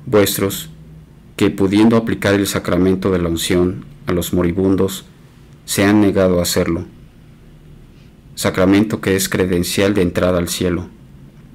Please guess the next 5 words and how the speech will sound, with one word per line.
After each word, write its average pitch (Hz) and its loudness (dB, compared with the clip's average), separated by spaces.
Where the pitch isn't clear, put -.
Nuestra 98 0
Señora 95 2
del 87 0
Sagrado 90 -2
Corazón, 87 -2